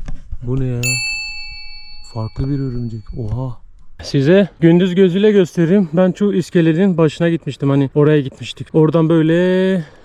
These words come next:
geldim yukarıya. Ben baya baya bir yol gelmişim. Baya bir tırmanmışım. Farkında değilim. Yani sırf uyuma yeri. Ha, buradan geldim. Şimdi hatırladım.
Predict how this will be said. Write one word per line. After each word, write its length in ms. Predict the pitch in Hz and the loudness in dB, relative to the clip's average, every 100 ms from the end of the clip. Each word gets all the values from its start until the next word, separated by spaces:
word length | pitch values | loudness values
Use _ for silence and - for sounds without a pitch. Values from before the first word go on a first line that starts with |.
| 147 | -2
geldim 380 | 147 143 151 | 0 2 2
yukarıya. 460 | 143 - 123 151 185 139 | 0 0 -4 -4 -4 0
Ben 300 | 180 208 190 | 2 4 4
baya 360 | 220 233 208 | 2 2 2
baya 280 | 180 175 156 | 2 2 2
bir 220 | 160 156 131 | 0 -2 -2
yol 320 | 147 160 175 | 0 2 2
gelmişim. 560 | 156 151 151 135 147 147 | 2 2 0 0 -2 0
Baya 280 | 170 180 | 0 0
bir 120 | 170 165 | 0 -2
tırmanmışım. 800 | - 165 160 151 160 151 156 147 | 0 2 2 2 2 0 -2 -4
Farkında 600 | - 151 151 160 165 170 | 0 0 0 0 2 2
değilim. 320 | 170 139 127 - 160 | 2 2 -4 -4 -2
Yani 320 | 147 156 151 | 2 2 0
sırf 280 | - 202 - - | 0 0 -2 -6
uyuma 360 | 170 170 160 196 | 0 2 2 2
yeri. 140 | 196 | 2
Ha, 200 | 190 196 | 0 0
buradan 300 | 180 185 180 | -2 -2 -2
geldim. 300 | 151 143 123 120 | -2 -4 -6 -6
Şimdi 220 | 180 175 | -2 0
hatırladım. 440 | 156 127 127 117 | -2 -4 -6 -6